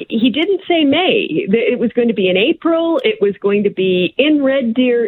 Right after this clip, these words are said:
in person. Um, and so even that took a peculiar twist as there was huge pressure on, uh,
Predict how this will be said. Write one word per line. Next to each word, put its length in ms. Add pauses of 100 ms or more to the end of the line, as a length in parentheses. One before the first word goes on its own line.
in 260
person. 640 (480)
Um, 520
and 380
so 300
even 380
that 320 (100)
took 200
a 340
peculiar 720
twist 760 (140)
as 320 (100)
there 280
was 440 (560)
huge 300 (100)
pressure 800
on, 560
uh, 400